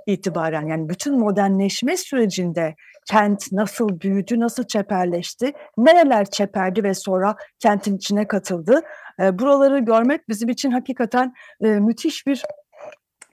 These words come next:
tarihsel perspektif içine yerleştirmemize sebep oldu bütün bu dönem yaptığımız, e, programları. E, bin-,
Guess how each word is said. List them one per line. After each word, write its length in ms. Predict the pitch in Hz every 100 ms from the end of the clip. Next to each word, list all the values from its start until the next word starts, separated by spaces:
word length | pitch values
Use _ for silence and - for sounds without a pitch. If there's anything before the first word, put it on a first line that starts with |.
| -
tarihsel 360 | 208 220 247 226
perspektif 520 | 226 202 226 - 269
içine 280 | 269 240 226
yerleştirmemize 760 | 202 208 196 202 208 202 240
sebep 340 | 214 180 175 180
oldu 300 | 160 180 170
bütün 360 | - 220 202 - - -
bu 100 | 262
dönem 320 | 226 196 185 180
yaptığımız, 600 | 180 - 185 233 302 - - - -
e, 140 | 190
programları. 840 | 180 208 180 180 175 170 170 262 440 - - - 196
E, 300 | 190 190 190 - - - -
bin-, 260 | 233 247